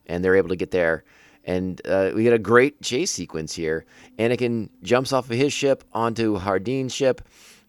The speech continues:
Uh, Obi-Wan's piloting, trying to not look like he's helping O-, Anakin, but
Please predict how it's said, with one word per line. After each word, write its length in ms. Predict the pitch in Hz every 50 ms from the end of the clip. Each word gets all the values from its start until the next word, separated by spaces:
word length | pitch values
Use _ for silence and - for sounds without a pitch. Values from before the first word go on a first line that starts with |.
| _ _ -
Uh, 340 | 87 107 104 98 85 - - - - -
Obi-Wan's 400 | 123 131 131 135 131 127 120 107
piloting, 580 | - - - 123 139 139 135 135 139 139 135 117
trying 400 | - - 107 117 131 143 147 131
to 260 | 139 135 127 117 - - _ _ _ _ _ _ _ _ _ _ -
not 320 | 110 113 117 120 120 -
look 120 | 135 120 123
like 100 | 117 107
he's 380 | 120 120 104 90 107 113 95
helping 300 | 107 110 113 110 123 110
O-, 140 | 107 104 92
Anakin, 500 | - 110 110 110 117 117 123 123 123 117
but 220 | 101 101 98 -